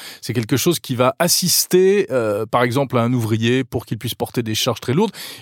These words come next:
mais, euh, l'ouvrier doit faire des mouvements. Vous, vous mettez, euh, quelque chose sur des jambes qui ne peuvent pas, euh, être, euh,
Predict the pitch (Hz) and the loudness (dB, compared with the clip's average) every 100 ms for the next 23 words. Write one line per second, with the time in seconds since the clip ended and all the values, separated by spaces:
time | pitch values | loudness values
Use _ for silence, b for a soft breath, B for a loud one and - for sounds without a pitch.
0 | - 156 180 - 117 113 - 82 123 104 | 0 2 2 0 -2 0 -2 -6 -6 -2
1 | 135 185 117 - 220 156 127 113 113 107 | 0 2 2 2 0 2 0 0 0 -2
2 | 101 _ B B B B B 117 214 190 | -2 _ B B B B B 0 2 0
3 | 117 _ 113 117 139 135 180 196 196 - | -4 _ -6 -2 0 2 4 4 2 0
4 | 120 120 113 113 127 110 123 175 - 117 | -2 0 -2 -4 -6 -4 -2 -2 2 4
5 | 120 110 170 160 - 127 139 165 - 226 | 4 4 2 0 0 0 0 -2 -2 -2
6 | 208 120 - b b b 120 107 98 98 | 0 -2 -6 b b b -8 -4 -4 -6
7 | 98 95 - 117 - 82 | -6 -8 -8 -10 -8 -8